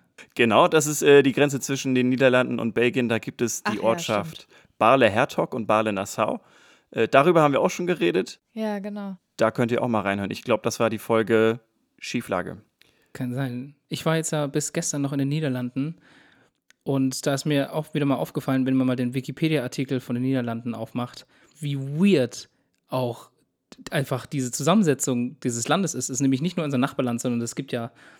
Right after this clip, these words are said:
Speaker 3: Teile davon, die liegen auf der anderen Seite der Welt und da mal eine Insel und dort mal ein bisschen was. Es ist, also
Speaker 1: Genau,
Speaker 3: Super
Speaker 1: also so
Speaker 3: weird.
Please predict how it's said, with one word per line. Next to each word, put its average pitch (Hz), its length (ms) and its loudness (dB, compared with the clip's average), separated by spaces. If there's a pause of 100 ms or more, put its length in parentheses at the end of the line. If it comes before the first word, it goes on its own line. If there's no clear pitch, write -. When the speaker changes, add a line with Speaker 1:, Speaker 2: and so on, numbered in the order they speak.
Speaker 3:
Teile 170 320 0
davon, 131 480 0
die 135 120 -2
liegen 143 480 -4
auf 127 180 -6
der 120 100 -4
anderen 135 200 0
Seite 131 260 0
der 123 140 -4
Welt 143 340 0
und 131 340 -12 (280)
da 151 140 0
mal 147 140 2
eine 135 100 4
Insel 139 420 0
und 131 180 -2
dort 147 180 2
mal 131 120 2
ein 131 80 0
bisschen 127 300 -2
was. 120 340 -4
Es 139 160 -8
ist, 131 120 -8
also 127 280 -6 (1080)
Speaker 1:
Genau, 131 200 6
Speaker 3:
Super 107 60 6
Speaker 1:
also 127 160 4
so 156 160 4
Speaker 3:
weird. 139 280 0